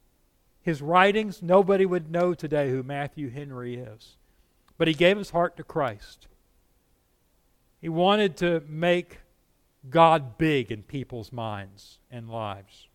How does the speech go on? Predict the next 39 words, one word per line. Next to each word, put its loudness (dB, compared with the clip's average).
He 0
wanted 4
to 0
give 6
them 2
appreciation 2
and -4
a 0
love 2
for 0
the -2
Word 2
of -10
God. -8
And -2
that 4
still -4
lives -6
on -8
today. -12
So 6
I 10
think 4
when 2
it -2
comes 0
to -2
kings, -4
we 0
need -4
to -6
pray 2
for -4
leaders, 2
that -8
God 6
will -4
give 0
us -6